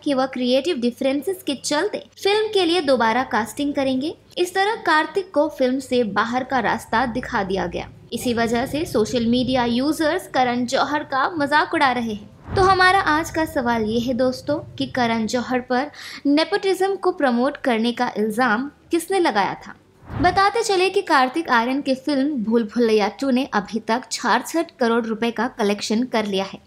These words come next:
सोमवार को फिल्म ने दस करोड़ पचास लाख की कमाई की है। इससे पहले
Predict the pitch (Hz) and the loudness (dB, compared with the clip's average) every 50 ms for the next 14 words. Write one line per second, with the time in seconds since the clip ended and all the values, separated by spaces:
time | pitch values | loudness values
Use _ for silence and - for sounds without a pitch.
0 | _ - - 381 392 381 370 381 381 403 427 427 427 440 440 - 339 330 320 311 | _ 0 0 2 2 2 4 4 4 4 4 2 0 -2 0 0 0 2 2 2
1 | 339 359 294 226 254 277 277 - - - 254 254 277 277 - 240 233 - 240 220 | 0 0 0 0 -2 -2 -2 -4 -4 0 0 0 0 0 -4 -6 -2 0 0 0
2 | 240 233 - 240 208 226 269 - - 254 233 - 233 214 208 202 208 220 233 - | 0 -2 0 0 0 0 0 -4 -8 -8 -6 -2 0 0 2 2 2 0 -2 -4
3 | 269 269 233 240 302 392 _ 240 233 - - 233 220 220 247 226 240 247 254 294 | -4 -4 -4 -4 -8 -6 _ -8 -6 -2 -2 -2 -2 -2 -4 -2 0 0 0 0
4 | 330 | -2